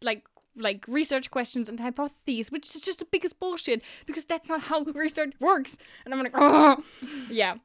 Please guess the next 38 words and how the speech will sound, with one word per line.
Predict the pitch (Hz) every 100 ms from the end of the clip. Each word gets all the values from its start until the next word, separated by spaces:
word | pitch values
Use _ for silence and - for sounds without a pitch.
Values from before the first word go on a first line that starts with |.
| _
I've, | 254 277 _ - 220
like, | 240 247 -
I've | 254
been | 254 311
sitting | - 262 247
on | 208
this. | 196 220
I'm | 220 247
so | 247 240
tired. | 269 - 269 220 196 196 196
That's, | 240 254
like, | 339 302
the | 233
other | 220 226
thing, | 240 208 196
because | 226 254
I, | 233 262 233
I | 220
decided | 254 226 226 202
I |
wanted | 196 233 294 302
to |
take | 262 247 233
March | 214 202 190
off | - 185 -
because | 214 202
it's | 196 -
been | 190 175 _
quite | - 269 269
a | 262
long | 233 220
year. | 208 196 202 - - - - _
Fun | - 320
fact, | 427 254 240 -
uh, | 226
my | 233
birthday | 233 262 - 220
is | 208